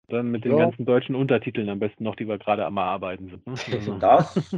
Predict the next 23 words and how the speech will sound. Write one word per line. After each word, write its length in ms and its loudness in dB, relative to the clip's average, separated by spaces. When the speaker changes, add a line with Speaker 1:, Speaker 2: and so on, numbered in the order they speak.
Speaker 3:
das 420 4
kann, 600 -4
das 200 0
kann 420 -2
eventuell 540 -2
gemacht 420 -4
werden, 420 -2
aber 460 -2
wie 60 -6
gesagt, 420 2
da 80 0
muss 320 -4
ja 360 4
dann 260 4
der, 800 4
der, 100 0
die 120 -12
Person, 640 2
ähm, 720 -4
die 120 -12
das, 380 4
äh, 540 0
macht, 440 2